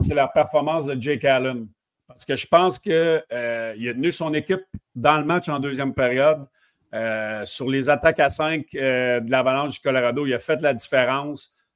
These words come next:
Euh, il y a un lancer en deuxième période, je pense que c'est Rantanen, ou en troisième, en deuxième ou en troisième, là, j'ai un blanc de mémoire sur le, le,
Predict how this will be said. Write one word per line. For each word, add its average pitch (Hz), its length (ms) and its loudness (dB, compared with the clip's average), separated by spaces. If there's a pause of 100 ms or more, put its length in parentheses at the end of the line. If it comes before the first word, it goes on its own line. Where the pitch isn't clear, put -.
(160)
Euh, 120 160 0
il 123 80 -4
y 131 40 0
a 131 60 -2
un 131 80 -2
lancer 135 460 -2
en 156 80 -2
deuxième 135 320 -4
période, 143 240 2
je - 60 -14
pense 147 180 -6
que - 60 -10
c'est 139 100 -2
Rantanen, 143 760 0
ou 127 200 -4
en 127 80 -2
troisième, 139 420 -4
en 135 120 -2
deuxième 160 300 -4
ou 165 60 -6
en 139 100 -4
troisième, 131 460 -4
là, 131 80 -4
j'ai 120 100 -4
un 117 60 -2
blanc 131 180 4
de 131 60 0
mémoire 131 460 0
sur 123 160 -10
le, 117 220 0
le, 110 160 -6